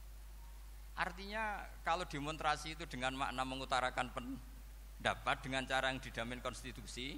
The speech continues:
ya itu kan normal-normal saja, nggak ada, nggak ada masalah. Saya pernah derekno bapak, itu ada pertanyaan yang benar-benar mengusik saya. Ada orang miskin datang ke bapak, "Pak Yai, dadi wong melarat tuh ora enak."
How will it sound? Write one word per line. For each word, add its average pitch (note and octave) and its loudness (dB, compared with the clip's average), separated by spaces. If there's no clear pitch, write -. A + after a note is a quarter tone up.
ya F#3+ 2
itu C4+ -6
kan C#4+ 0
normal-normal G#3+ 4
saja, D3 2
nggak C#3 6
ada, C#3 4
nggak B2+ 0
ada A2 -6
masalah. - -10
Saya E3 8
pernah E3 2
derekno C3 2
bapak, G#2 0
itu C3+ -4
ada C#3+ 0
pertanyaan B2+ 0
yang A#2+ -4
benar-benar C3 0
mengusik D#3 -4
saya. G#2 -2
Ada B2+ 2
orang C3+ 2
miskin C3+ -4
datang A2 -2
ke - -
bapak, F2+ -6
"Pak G#2+ 0
Yai, A2+ 0
dadi A#2+ -6
wong B2+ -4
melarat B2 2
tuh C#3 -6
ora A#2+ 2
enak." A2 -4